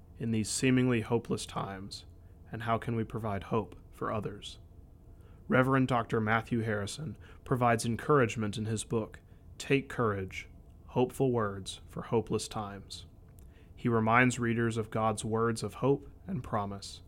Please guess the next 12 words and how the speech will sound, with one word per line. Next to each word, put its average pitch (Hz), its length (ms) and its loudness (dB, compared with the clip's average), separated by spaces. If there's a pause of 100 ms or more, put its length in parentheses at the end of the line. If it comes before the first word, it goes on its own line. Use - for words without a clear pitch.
(420)
and 104 160 -8
points 110 300 -2
us 110 120 -2
toward 104 280 -6
trusting 123 480 -2
in 113 140 0
Jesus 98 580 -8 (400)
during 107 260 -2
our 101 100 -4
temporary 107 760 -4
earthly 110 340 -2
struggles. - 640 -8